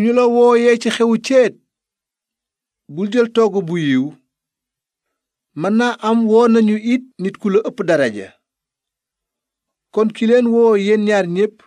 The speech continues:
mën naa ñëw ci yow ne la, 'Joxal toogu bi nit kii,' noonu dinga rus a dem ca toogu bu ginnaawe ba. Waaye bu ñu la wooyee,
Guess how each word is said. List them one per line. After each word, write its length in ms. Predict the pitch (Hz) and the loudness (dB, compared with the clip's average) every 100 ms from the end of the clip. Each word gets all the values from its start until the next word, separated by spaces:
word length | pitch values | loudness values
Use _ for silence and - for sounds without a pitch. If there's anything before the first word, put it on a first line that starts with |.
| - | -16
mën 260 | 151 202 226 | -4 -2 0
naa 160 | 233 208 | 0 0
ñëw 220 | 190 262 | 0 0
ci 140 | 254 214 | -2 -2
yow 180 | 196 196 196 | 0 0 0
ne 120 | 196 | 0
la, 160 | 175 127 95 _ _ _ _ _ _ _ _ _ _ _ _ _ _ _ _ _ _ _ _ - | -2 -4 -8 _ _ _ _ _ _ _ _ _ _ _ _ _ _ _ _ _ _ _ _ -10
'Joxal 320 | 156 196 240 | -6 -2 -2
toogu 240 | 233 226 190 | 0 0 0
bi 120 | 185 | -4
nit 200 | 196 180 | -4 -4
kii,' 420 | - 180 170 131 _ _ _ _ _ _ _ _ _ _ - | -8 -10 -8 -10 _ _ _ _ _ _ _ _ _ _ -12
noonu 320 | 147 196 214 | -4 0 0
dinga 260 | 202 214 226 | 0 0 0
rus 200 | 220 214 | 0 0
a 60 | 214 | -2
dem 220 | 185 202 196 | -2 -2 -2
ca 140 | 202 | -4
toogu 420 | 202 208 208 185 208 226 | -4 -2 0 -2 -6 -8
bu 140 | 170 170 | -10 -8
ginnaawe 460 | 170 180 170 151 131 | -6 -2 0 0 -2
ba. 140 | 113 107 _ _ _ _ _ _ _ _ _ _ _ _ _ - | -6 -10 _ _ _ _ _ _ _ _ _ _ _ _ _ -6
Waaye 240 | 160 190 | -2 0
bu 120 | 175 226 | 0 -2
ñu 100 | 262 | 0
la 140 | 262 | 2
wooyee, 600 | 240 220 202 180 175 151 | 2 2 2 2 0 -2